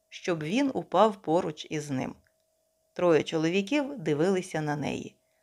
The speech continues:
Сер Генрі м'яко сказав: «Це можлива гіпотеза». «Але хто той містер Ікс, який підійшов із темряви?» запитав головний констебль. Міс Марпл кахикнула.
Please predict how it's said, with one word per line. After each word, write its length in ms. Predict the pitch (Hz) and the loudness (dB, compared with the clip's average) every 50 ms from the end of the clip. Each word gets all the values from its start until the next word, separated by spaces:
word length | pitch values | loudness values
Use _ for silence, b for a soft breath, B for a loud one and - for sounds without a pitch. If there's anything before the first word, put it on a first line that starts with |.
| _ _ | _ _
Сер 280 | - - - 170 151 | -6 0 2 4 4
Генрі 540 | 139 139 147 180 220 262 262 254 240 240 - | 4 2 4 4 6 6 6 4 4 0 -2
м'яко 480 | 254 185 151 147 156 180 196 196 - 156 | -4 -2 0 2 4 4 2 2 -2 -6
сказав: 480 | - - - 143 139 139 135 - - - _ _ _ _ _ _ _ _ _ _ _ _ _ _ _ | -6 -6 -6 -6 -4 -2 -4 -4 -4 -8 _ _ _ _ _ _ _ _ _ _ _ _ _ _ _
«Це 300 | - - 175 180 226 254 | -4 2 4 4 4 6
можлива 580 | - 254 277 285 247 220 196 170 185 214 214 220 | 6 6 6 6 6 6 6 6 6 8 8 6
гіпотеза». 800 | 233 220 233 226 - 165 156 151 151 - 143 143 156 - - - _ _ _ _ _ _ _ _ _ _ _ _ _ _ _ - | 6 4 2 0 0 0 0 0 0 -2 -6 -4 -4 -6 -6 -8 _ _ _ _ _ _ _ _ _ _ _ _ _ _ _ 0
«Але 260 | - - - 285 320 | 4 6 6 6 4
хто 300 | 302 - - 311 320 302 | 2 0 2 4 4 6
той 320 | 302 - 180 170 165 - | 6 4 4 4 4 2
містер 540 | - 196 208 196 196 196 - - 151 - - - | 2 2 2 2 0 -2 -2 0 0 0 0 -2
Ікс, 440 | - 285 185 151 - - - b b b b b b b b - | -2 -2 -2 -2 -4 -10 -16 b b b b b b b b 2
який 360 | 175 190 196 196 262 254 226 | 4 4 6 6 6 6 6
підійшов 680 | - 190 175 147 151 160 156 - - 226 247 220 - - | 4 0 -2 0 0 0 0 2 4 6 6 6 4 0
із 160 | 202 196 - | -2 -4 -2
темряви?» 640 | - - 226 208 - 180 - - - - - - - _ _ _ | 2 4 6 6 6 4 2 0 -2 -4 -6 -8 -10 _ _ _
запитав 680 | - - 180 175 175 170 160 151 151 180 196 220 226 220 | -8 -2 4 4 4 6 4 4 4 6 6 6 6 6
головний 420 | 185 170 151 151 139 143 143 147 147 | 6 6 6 4 4 4 2 0 0
констебль. 680 | 147 - 156 151 147 - - - - - - - - - - - _ _ _ _ _ _ _ _ _ _ _ _ - | 0 -2 -4 -4 -4 -6 -6 -4 -4 -4 -4 -8 -12 -16 -18 -20 _ _ _ _ _ _ _ _ _ _ _ _ -2
Міс 340 | 233 240 254 247 254 - - | 2 2 2 2 0 -4 -6
Марпл 520 | - 156 156 175 202 226 220 - - 190 196 | -2 4 6 8 8 8 6 2 -4 -6 -6
кахикнула. 840 | 190 - 165 165 160 - - 151 - - - - - - - - - | -2 0 0 0 0 -2 -4 -4 -4 -4 -8 -14 -12 -12 -12 -12 -14